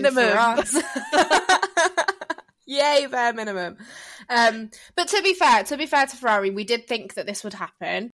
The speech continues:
Speaker 2: They even said, like, just before the race, they were having to run their cooling systems, like, at a higher angle to encourage more air into the car, which meant that aerodynamically the car was shite. So we could, we saw it happening.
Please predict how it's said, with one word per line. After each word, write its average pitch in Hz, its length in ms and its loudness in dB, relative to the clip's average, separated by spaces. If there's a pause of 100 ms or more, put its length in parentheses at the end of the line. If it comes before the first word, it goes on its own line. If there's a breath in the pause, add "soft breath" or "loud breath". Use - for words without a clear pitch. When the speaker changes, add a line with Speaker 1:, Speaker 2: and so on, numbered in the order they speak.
(140)
Speaker 2:
They 226 120 0
even 226 260 -6
said, 226 260 0
like, 185 140 -4
just 214 160 -10
before 208 260 -8
the 196 80 -8
race, 196 280 -2
they 208 100 0
were 196 80 -2
having 214 260 -4
to 214 120 -14
run 208 240 -4
their 185 120 -4
cooling 214 440 -8
systems, 185 680 -8
like, 175 380 -4 (640)
at 202 160 2 (300)
a 214 480 -4
higher 240 400 2
angle 240 420 0
to 262 120 -10
encourage 220 340 -4
more 220 320 -4
air 208 240 0
into 202 180 -10
the 190 80 -10
car, 185 480 -2
which - 220 -8
meant 185 300 -8
that 185 120 -2
aerodynamically 190 760 -4
the 160 60 -18
car 170 280 -6
was 139 240 -14
shite. 117 500 -10 (400 soft breath)
So 214 360 0 (180)
we 220 120 -6
could, 269 200 0
we 254 80 -2
saw 254 260 0
it 202 80 2
happening. 190 640 -6